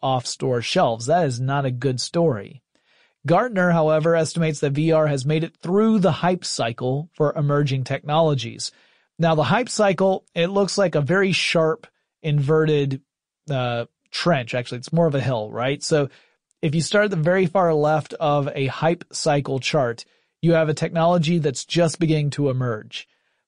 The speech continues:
Then people get excited about it, and it starts to follow this very sharp curve until it gets to the peak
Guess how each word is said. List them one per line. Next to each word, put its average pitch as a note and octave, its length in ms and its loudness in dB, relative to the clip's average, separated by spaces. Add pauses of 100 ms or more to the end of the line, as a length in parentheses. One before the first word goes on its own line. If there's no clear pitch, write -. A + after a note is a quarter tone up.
(120)
Then E3+ 320 2
people G3+ 200 2
get G#3+ 140 2
excited A3+ 440 2
about C3+ 280 0
it, - 220 -18
and C#3+ 120 -2
it D3 120 -4
starts F#3 300 0
to A#2 180 -4 (100)
follow G3 320 4
this E3+ 280 0
very D#3+ 360 0
sharp - 380 0
curve D#3 340 2
until C3 300 0
it D3+ 80 0
gets D3+ 240 -2
to E3+ 180 -2
the D3 160 2
peak - 580 -4